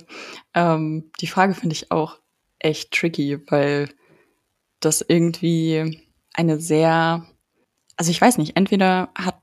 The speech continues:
gibt, gibt es Menschen, die das so konkret für sich beantworten können, die irgendwie eine sehr klare Vorstellung von ihrem Leben haben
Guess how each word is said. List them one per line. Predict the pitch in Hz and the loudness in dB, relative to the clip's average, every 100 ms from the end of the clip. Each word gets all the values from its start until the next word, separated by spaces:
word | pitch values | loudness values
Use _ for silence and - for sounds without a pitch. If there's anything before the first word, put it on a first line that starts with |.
| - | -14
gibt, | - 160 170 175 - - | -10 -8 -4 -4 -2 -2
gibt | 170 | 0
es | - | 0
Menschen, | 185 190 180 | 0 2 2
die | 165 | 2
das | 165 | 0
so | - | 0
konkret | 160 165 - 175 | 0 -2 -2 -2
für | 170 | -2
sich | 170 | -2
beantworten | - 190 175 175 | 0 0 0 -2
können, | 170 170 | -2 -2
die | 165 | 0
irgendwie | 165 160 160 | -2 0 -2
eine | 143 | -2
sehr | - 147 175 190 185 185 - - _ | -2 0 2 2 -2 -4 -14 -20 _
klare | - 156 143 180 196 | -4 2 4 4 2
Vorstellung | - 180 - 190 190 | 2 0 2 0 0
von | 185 | 0
ihrem | 185 180 | 0 2
Leben | 180 185 | 2 0
haben | 190 196 220 220 | 0 2 2 -2